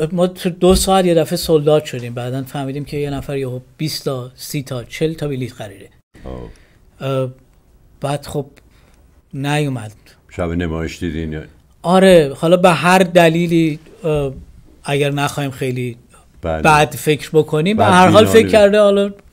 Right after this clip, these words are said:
Speaker 1: پولی قرار نیست بدم، بذار بگیرم دیگه هر چند تا که می‌شه. که خب بعداً این رو در اجرای بعدی اصلاحش
Speaker 2: مهم.
Speaker 1: کردیم به این شکل که اولاً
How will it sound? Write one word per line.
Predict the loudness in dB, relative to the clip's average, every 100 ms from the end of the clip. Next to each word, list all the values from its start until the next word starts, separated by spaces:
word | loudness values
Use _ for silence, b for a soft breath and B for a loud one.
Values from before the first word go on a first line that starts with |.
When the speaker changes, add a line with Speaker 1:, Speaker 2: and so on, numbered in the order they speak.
| -16 -16 _ b b b b
Speaker 1:
پولی | 2 6 6
قرار | 8 8 8
نیست | 6 0 2
بدم، | 4 4
بذار | 4 4 4 2
بگیرم | 2 2 2 2 0 -2
دیگه | -4 -6
هر | -4 -6
چند | -6 -6 -6
تا |
که | -8 -10
می‌شه. | -10 -10 -14 B B B B B -6
که | -2
خب | 2
بعداً | 4 6 6 6
این | 2 -2 -2 0
رو | 0 -2 -6 _ _ _ -10 -2
در | 2 2
اجرای | 2 0 0
بعدی | 0 0 -2 -2 -4 -4 -6
اصلاحش | -6 -4 -2 0 2 2
Speaker 2:
مهم. | -2
Speaker 1:
کردیم | -4 -4 -4 -4
به |
این | -6
شکل | -6 -8 -8 -6
که | -6
اولاً | -4 -4 -6